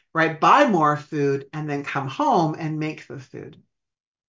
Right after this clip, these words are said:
But ultimately, regardless of what path you take, there is, you have a problem, you're hungry,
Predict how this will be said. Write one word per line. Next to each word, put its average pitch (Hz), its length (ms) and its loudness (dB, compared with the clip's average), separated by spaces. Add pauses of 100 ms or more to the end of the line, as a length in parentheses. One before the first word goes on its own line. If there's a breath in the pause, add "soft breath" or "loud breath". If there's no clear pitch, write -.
(140)
But 196 220 0
ultimately, 185 840 2
regardless 214 680 0
of 180 140 -4
what 180 280 -2
path 226 540 0
you 233 140 -12
take, - 480 -8 (1160)
there 180 200 6
is, 160 480 2
you 202 320 0
have 285 220 2
a 294 80 4
problem, 185 580 4
you're 170 180 -2
hungry, 170 760 -4